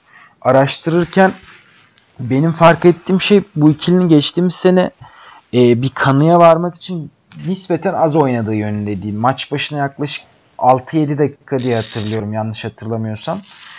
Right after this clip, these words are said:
E, bu hani çok geniş bir örnek kümesi değil. Bu nedenle çok bir, e, bilgi verici bir durumu yok tabii ki ama bu sene de bunu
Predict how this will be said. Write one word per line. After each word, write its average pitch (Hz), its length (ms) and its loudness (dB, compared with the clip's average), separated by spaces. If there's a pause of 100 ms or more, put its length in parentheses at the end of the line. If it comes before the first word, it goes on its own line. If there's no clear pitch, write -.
(320)
E, 113 280 -2 (560)
bu 151 260 -4
hani 185 220 -2
çok - 320 -10
geniş 165 420 -4
bir 175 220 0 (580)
örnek 139 240 -2
kümesi 160 400 -6
değil. 147 360 2
Bu 139 80 -2
nedenle 160 560 -2 (140)
çok 156 340 -10
bir, 160 220 -2 (200)
e, 123 340 -2
bilgi 127 320 -2
verici 131 340 0
bir 127 120 -6
durumu 135 300 -4
yok 127 260 -4 (120)
tabii 101 280 -6
ki 196 120 -2
ama 170 280 -2 (880)
bu 123 220 -12
sene 202 360 -2
de - 200 -2 (460)
bunu 151 380 0